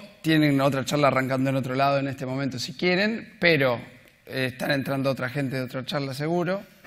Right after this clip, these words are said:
Cualquier duda que tengan Unicode, ese es mi Twitter, y yo a la próxima charla no voy, así que la charla,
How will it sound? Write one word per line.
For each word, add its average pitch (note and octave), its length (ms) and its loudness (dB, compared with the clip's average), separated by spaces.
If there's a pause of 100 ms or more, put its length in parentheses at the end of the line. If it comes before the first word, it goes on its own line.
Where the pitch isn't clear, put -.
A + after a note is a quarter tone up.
(380)
Cualquier F3+ 500 6
duda G3+ 280 8
que E3 80 4
tengan D#3+ 320 4
Unicode, G3 640 4 (1500)
ese D#3 160 2
es D3+ 60 4
mi D#3 120 4
Twitter, A3 400 8 (600)
y C#3 800 4
yo D#3+ 280 2
a E3 40 6
la D#3 100 6
próxima D3 360 -2
charla F#3 260 -2
no D#3 140 2
voy, A#2+ 280 0 (120)
así A#2+ 360 -4
que B2 600 -2 (340)
la B2 200 -2
charla, B2 360 -6